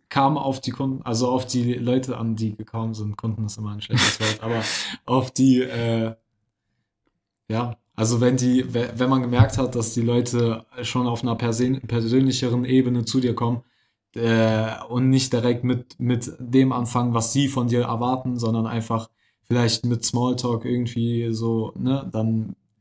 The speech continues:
Speaker 1: versteht man sich auch ein bisschen anders in der Musik, dann,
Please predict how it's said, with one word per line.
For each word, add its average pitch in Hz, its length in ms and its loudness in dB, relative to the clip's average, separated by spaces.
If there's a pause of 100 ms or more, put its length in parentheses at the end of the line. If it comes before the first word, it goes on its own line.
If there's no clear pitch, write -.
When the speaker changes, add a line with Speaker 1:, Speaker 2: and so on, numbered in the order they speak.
(1040)
Speaker 1:
versteht 139 460 2
man 131 160 0
sich 127 180 0
auch 123 140 -4
ein 127 220 -2
bisschen 123 240 -2
anders 123 280 0
in 123 60 -4
der 120 100 -2
Musik, 117 400 2
dann, 110 420 0